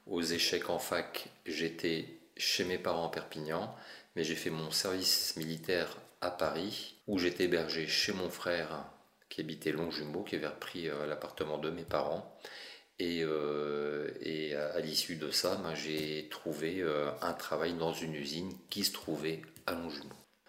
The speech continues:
Euh, le jour de la, ma deuxième année d'ancienneté, euh, le jour de l'anniversaire de mon embauche, je suis allé voir, euh, le chef du personnel,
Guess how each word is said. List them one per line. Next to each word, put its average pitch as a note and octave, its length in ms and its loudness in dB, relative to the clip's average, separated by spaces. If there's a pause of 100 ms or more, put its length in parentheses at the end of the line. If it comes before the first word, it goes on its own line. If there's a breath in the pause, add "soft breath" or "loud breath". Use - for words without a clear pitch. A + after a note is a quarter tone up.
(120)
Euh, F2 340 6
le F2 220 10
jour F#2+ 260 4
de F2+ 140 4
la, D#2+ 520 8
ma E2 120 6
deuxième E2+ 320 2
année E2+ 160 0
d'ancienneté, E2+ 800 2
euh, D#2 380 2
le D#2 100 2
jour E2 140 0
de D#2+ 80 -2
l'anniversaire D#2+ 720 0
de D#2+ 100 2
mon D#2+ 200 2
embauche, D#2+ 500 4
je D2+ 100 0
suis D#2+ 240 2
allé D#2+ 140 6
voir, E2+ 380 2
euh, D#2 180 6
le D#2+ 160 2
chef E2 220 0
du D#2+ 100 -4
personnel, E2 720 2